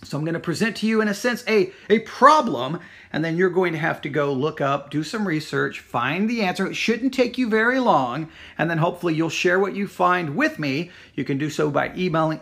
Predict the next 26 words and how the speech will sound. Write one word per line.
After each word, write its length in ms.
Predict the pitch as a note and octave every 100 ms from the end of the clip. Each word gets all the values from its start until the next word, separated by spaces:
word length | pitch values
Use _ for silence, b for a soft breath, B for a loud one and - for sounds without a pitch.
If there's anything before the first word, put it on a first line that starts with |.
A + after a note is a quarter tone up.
| -
emailing 560 | A#3 C4+ F3+ B2+ B2 A#2+
me 220 | C#3 D#3
at 160 | D3+
newsif 760 | D3+ F#3 G3 G3 D3 C#3+ D3+ C#3+
at 220 | D#3+ C3+
yahoo 240 | D3 C#3+ C3+
dot 220 | C#3 -
com, 400 | D3 C#3+ C#3 C3 B B B -
newsif 960 | E3+ C4 C#4 B3+ - - G3 F#3 F3 F3
at 80 |
yahoo 320 | D3+ D3+ C#3+ C#3+
dot 280 | C#3 C3
com. 420 | - D3+ C#3+ D3 C#3+ B B
Members 360 | D3 D3 D3 C#3+
of 80 | B2+
Victory 260 | D3 C#3
Baptist 380 | C3+ B2+ B2 -
Church, 320 | - D#3+ D#3+
obviously 480 | B2+ A#2+ A#2+ - C3+
you 100 | A#2+
can 160 | - A2+
chat 260 | - -
with 220 | - A#2+ A#2+
me 320 | A2+ A2+ - b b -
live. 500 | A#2+ A#2 G2 G#2 A2
So 320 | - G#2+